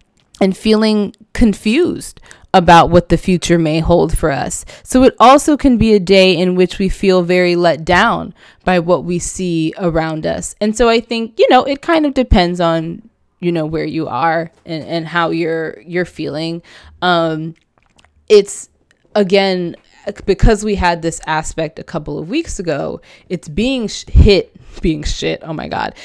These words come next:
being hit by the reality of, like, "Oh, this is, this is what this is."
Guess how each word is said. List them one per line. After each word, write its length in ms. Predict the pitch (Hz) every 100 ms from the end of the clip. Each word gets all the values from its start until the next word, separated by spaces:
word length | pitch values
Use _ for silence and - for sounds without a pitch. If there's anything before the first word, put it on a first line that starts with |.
| -
being 260 | - 220 185
hit 380 | 175 226 214 165
by 240 | 165 160
the 140 | 160
reality 760 | 156 165 170 156 151 156 160 156
of, 280 | - 151 151
like, 400 | - 58 57 _ _ _ _ _ _ _ _ _ _ _
"Oh, 540 | - 156 156 - 185 185 _ _ _ _ _ _
this 260 | 175 165 -
is, 540 | 147 156 156 - - _ _ _ _ _ _
this 220 | 185 170
is 120 | 160
what 200 | 156 156
this 240 | - - -
is." 440 | - 58 - -